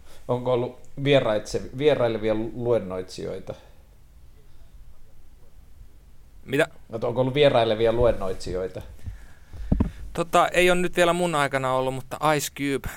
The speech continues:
Speaker 2: täällä kävi vähän, vähän ennen kuin mä tulin tänne. Et kyllä täällä aina välillä, ja Stevie Wonder oli käynyt kanssa
Speaker 1: Oho.
Speaker 2: tässä jo niinku joku, jokunen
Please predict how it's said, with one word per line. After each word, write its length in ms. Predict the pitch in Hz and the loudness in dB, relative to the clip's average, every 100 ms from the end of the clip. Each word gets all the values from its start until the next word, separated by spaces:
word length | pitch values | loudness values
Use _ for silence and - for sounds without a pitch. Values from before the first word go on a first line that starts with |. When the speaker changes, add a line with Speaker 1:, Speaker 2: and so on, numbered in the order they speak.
| - | -2
Speaker 2:
täällä 240 | 123 117 | -2 -2
kävi 380 | - 120 123 123 - - - - - | -2 -2 -4 -6 -16 -20 -20 -20 -14
vähän, 300 | 120 120 120 - - - | -10 -6 -6 -8 -10 -10
vähän 280 | 123 123 113 | -8 -6 -6
ennen 160 | 113 | -6
kuin 120 | 107 117 | -8 -6
mä 140 | 117 | -6
tulin 300 | 120 120 117 | -6 -8 -6
tänne. 280 | 113 117 117 - - | -6 -6 -10 -12 -16
Et 100 | 113 | -12
kyllä 160 | - 127 | -6 -2
täällä 200 | 127 131 | -2 0
aina 160 | 131 | 0
välillä, 380 | 131 135 120 117 - - - - - - - | 2 2 0 -4 -12 -20 -20 -20 -20 -20 -14
ja 180 | 147 143 | 0 2
Stevie 420 | 139 - 165 143 | 2 0 2 2
Wonder 440 | 127 135 139 135 131 | 2 0 0 0 2
oli 240 | 135 131 | 0 0
käynyt 320 | 127 127 127 - | -2 -4 -4 -8
kanssa 420 | 123 120 - 120 | -6 -6 -6 -2
Speaker 1:
Oho. 300 | 123 127 - | -2 -2 -6
Speaker 2:
tässä 280 | - 117 - | -16 -14 -10
jo 100 | 117 - - - - | -10 -12 -16 -20 -18
niinku 320 | 127 123 123 | -14 -12 -8
joku, 440 | 120 117 123 117 - | -6 -6 -6 -10 -10
jokunen 380 | 123 - 127 | -10 -8 -8